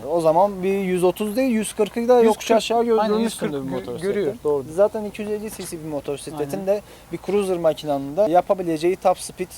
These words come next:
Speaker 1: hızlardan biri de budur. Yani diğer cruiser makinalara iki yüz elli cc sınıfına baktığımızda ortalama işte yüz otuz, yüz kırk, yüz elli arası en fazlası. İşte G V belki yüz elli yapıyordur.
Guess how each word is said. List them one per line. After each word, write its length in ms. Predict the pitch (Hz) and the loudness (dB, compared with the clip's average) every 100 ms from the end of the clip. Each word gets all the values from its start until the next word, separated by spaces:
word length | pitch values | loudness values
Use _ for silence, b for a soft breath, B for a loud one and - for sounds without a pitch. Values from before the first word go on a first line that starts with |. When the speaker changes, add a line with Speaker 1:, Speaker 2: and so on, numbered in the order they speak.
| - | -10
Speaker 1:
hızlardan 480 | 160 151 151 143 143 151 - | -8 0 2 2 -2 -6 -8
biri 220 | 160 139 | -6 -2
de 100 | 180 | -2
budur. 200 | 165 151 | 0 0
Yani 260 | 139 139 | 0 0
diğer 220 | 151 160 156 | 2 2 2
cruiser 280 | 160 156 151 | -4 -4 -4
makinalara 560 | 151 147 - 151 143 139 | -4 -6 -2 0 2 2
iki 180 | 131 151 | 0 -6
yüz 100 | 147 | -6
elli 160 | 147 | -6
cc 140 | 135 131 | -8 -12
sınıfına 540 | 135 135 135 139 131 | -14 -12 -12 -8 -2
baktığımızda 500 | 143 143 131 123 175 | -2 -2 -10 -6 0
ortalama 560 | 190 160 156 151 170 190 B B | 2 2 0 0 -2 -6 B B
işte 140 | - 190 | -8 -4
yüz 180 | 196 190 | -2 0
otuz, 320 | 175 151 165 - B B B | -2 -4 -14 -18 B B B
yüz 180 | 170 - | -8 -6
kırk, 240 | 185 180 | -8 -8
yüz 140 | 175 170 | -4 -2
elli 220 | 175 185 | 2 4
arası 320 | 170 151 165 | 4 2 0
en 180 | 160 151 | 0 -2
fazlası. 560 | 143 131 127 123 180 | -6 -6 -6 -10 -8
İşte 260 | 170 151 151 | -8 -6 -6
G 260 | 143 156 143 | -4 -4 -2
V 120 | 160 | -2
belki 260 | 147 139 | -2 -4
yüz 160 | 170 156 | -10 -10
elli 200 | 156 156 | -10 -6
yapıyordur. 560 | 151 127 - 113 175 | -6 -8 -12 -12 -12